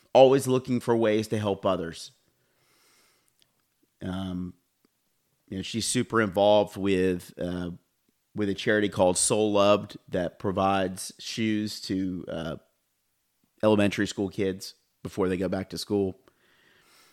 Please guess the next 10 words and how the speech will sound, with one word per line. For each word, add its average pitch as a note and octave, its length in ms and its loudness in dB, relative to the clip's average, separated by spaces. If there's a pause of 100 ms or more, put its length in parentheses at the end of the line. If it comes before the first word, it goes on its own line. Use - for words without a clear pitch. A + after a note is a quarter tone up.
(100)
Has - 100 -20
been G2 140 -2
super A2 340 -2
involved F#2 380 -2
with F#2 100 -8
that. F2+ 260 -6 (2750)
But D3 160 -2
not C#3+ 180 0
just G2 260 -4
that. F2+ 400 -4